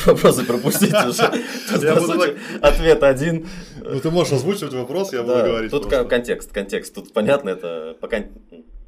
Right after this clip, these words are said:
Speaker 2: <laughs> Ну, смотри, аэробная работа. Мы, мы, мы понимаем реально, что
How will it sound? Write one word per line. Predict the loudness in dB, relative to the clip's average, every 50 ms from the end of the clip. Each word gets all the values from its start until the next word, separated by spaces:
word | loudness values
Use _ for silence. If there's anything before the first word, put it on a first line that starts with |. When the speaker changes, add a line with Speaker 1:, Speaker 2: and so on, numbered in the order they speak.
| _ -20 _ -20
Speaker 2:
<laughs> | -18 -18 -14 -14 -14 -14 -14 -20 -20 _ -20 -20
Ну, | -14 -10 -8 -8 -8 -8
смотри, | -10 -10 -10 -8 -6 -4
аэробная | -4 -2 -2 -2 -4 -6 -6 -6 -8 -6
работа. | -6 -6 -6 -6 -8 -8 -10 -12
Мы, | -14 -14 -16 -14
мы, | -14 -14 -14 -12
мы | -12 -14 -10
понимаем | -10 -10 -10 -8 -10 -10 -10 -10 -10 -10
реально, | -10 -10 -10 -12 -14
что | -16 -14 -14